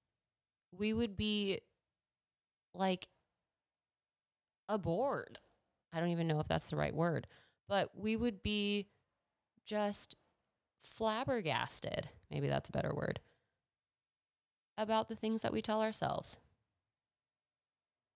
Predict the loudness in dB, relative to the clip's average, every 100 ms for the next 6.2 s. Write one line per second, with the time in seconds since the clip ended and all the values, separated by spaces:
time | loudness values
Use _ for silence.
0 | _ _ -6 -4 0 2 2 2 0 -4
1 | -6 _ _ _ _ _ _ _ _ _
2 | -4 -2 0 0 0 2 0 -2 _ _
3 | _ _ _ _ -2 0 2 2 -2 -8
4 | _ _ _ _ _ _ _ _ _ _
5 | _ _ _ _ _ _ _ _ -4 -2
6 | 0 0